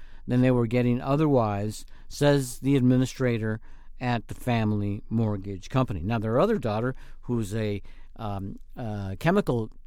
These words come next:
worker, was pretty well off and really didn't need the help. So discussing it ahead of time can fend off animosity later. Essentially, "Hey, daughter, I know you need help, and I'm, we aren't giving you help, but your other sister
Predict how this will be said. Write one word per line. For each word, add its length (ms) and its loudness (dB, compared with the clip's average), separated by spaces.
worker, 360 2
was 320 2
pretty 240 0
well 180 8
off 240 8
and 140 4
really 180 4
didn't 220 4
need 180 4
the 80 4
help. 220 0
So 180 -2
discussing 1040 0
it 180 0
ahead 260 2
of 80 0
time 340 0
can 260 0
fend 300 0
off 320 2
animosity 960 2
later. 480 2
Essentially, 540 2
"Hey, 260 4
daughter, 460 2
I 100 2
know 100 6
you 160 6
need 220 2
help, 280 0
and 120 0
I'm, 180 2
we 100 0
aren't 200 -2
giving 220 0
you 60 0
help, 180 -4
but 100 -4
your 160 0
other 260 2
sister 480 0